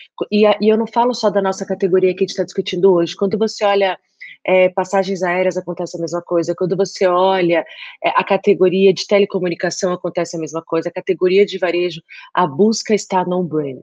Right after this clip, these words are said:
Se a gente não parar pra pensar sobre isso, a gente vai viver uma lógica de dependência de altos investimentos. Então, isso é reflexo dessa lógica que a gente vive, e o que a gente traz aqui é uma,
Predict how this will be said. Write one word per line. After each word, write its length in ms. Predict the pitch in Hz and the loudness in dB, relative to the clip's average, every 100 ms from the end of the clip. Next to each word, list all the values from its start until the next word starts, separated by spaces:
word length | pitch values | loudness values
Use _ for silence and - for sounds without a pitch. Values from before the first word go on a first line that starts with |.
| _ | _
Se 140 | - 185 | -2 0
a 60 | |
gente 320 | 170 202 - 196 | 2 2 2 2
não 260 | 196 214 | 4 2
parar 460 | 214 226 196 160 151 | 2 0 2 0 -2
pra 200 | 160 156 | -6 -6
pensar 420 | - 165 - 165 165 | -6 -8 -2 -2 -2
sobre 280 | 170 151 | -8 -6
isso, 240 | 151 156 - | -4 -6 -8
a 40 | 151 | -10
gente 140 | - | -4
vai 160 | 160 160 | -2 -2
viver 220 | 165 165 | -2 -2
uma 160 | 170 | 0
lógica 520 | 160 160 160 151 - - - - - | 2 2 2 -2 -8 -10 -12 -8 -2
de 80 | |
dependência 500 | 160 160 160 156 - | 0 0 -2 -2 -2
de 80 | 151 | 0
altos 240 | 151 147 151 | 0 -2 -6
investimentos. 680 | 147 143 151 131 - - - _ _ _ _ | -8 -8 -8 -10 -12 -20 -20 _ _ _ _
Então, 440 | 196 - 269 262 - _ _ _ _ _ | 0 4 2 2 -10 _ _ _ _ _
isso 200 | 269 - | 0 2
é 40 | |
reflexo 340 | 226 247 220 - | 2 2 0 0
dessa 220 | 220 226 | 0 2
lógica 280 | 196 202 - | 2 2 -2
que 120 | 214 | -8
a 20 | |
gente 260 | 190 - 240 | -8 -10 -10
vive, 380 | 208 262 294 - _ - | -6 -6 -8 -12 _ -4
e 180 | 320 - _ | -4 -4 _
o 80 | - | -6
que 120 | - | -2
a 40 | 285 | -2
gente 160 | 277 | -4
traz 180 | - 269 | -4 -2
aqui 200 | 254 277 | -2 0
é 80 | 269 | 0
uma, 220 | 277 - | -2 -6